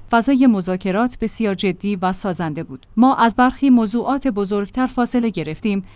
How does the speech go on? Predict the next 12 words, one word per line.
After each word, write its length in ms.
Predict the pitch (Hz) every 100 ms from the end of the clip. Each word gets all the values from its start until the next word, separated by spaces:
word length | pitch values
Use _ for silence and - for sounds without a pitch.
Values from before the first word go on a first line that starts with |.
| -
اما 240 | 214 226 254
این 200 | 247 254
بدان 320 | 214 190 226
معنا 300 | 226 202 202
نیست 320 | 226 262 -
که 100 | 247
تمام 360 | 233 226 262 254
اختلافات 720 | 202 - 185 160 - 214 -
را 120 | 214
حل 280 | 208 226 196
کرده 360 | 208 233 180 156
ایم." 260 | 156 151